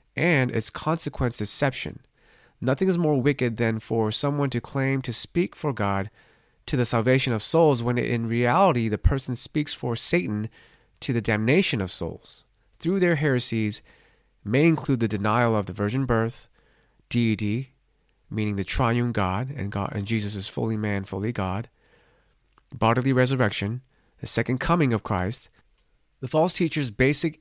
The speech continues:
error is that they will not submit their lives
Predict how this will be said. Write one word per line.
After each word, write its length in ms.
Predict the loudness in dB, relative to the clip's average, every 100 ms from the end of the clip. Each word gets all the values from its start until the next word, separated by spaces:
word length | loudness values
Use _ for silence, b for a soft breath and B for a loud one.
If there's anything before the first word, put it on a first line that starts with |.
| -2
error 400 | 0 2 2 0
is 240 | -2 -2
that 340 | -2 -2 -4 -4
they 220 | -2 0
will 200 | -2 -2
not 300 | 0 -2 -2
submit 380 | -2 0 0 2
their 160 | 0
lives 520 | 4 2 2 -2 -6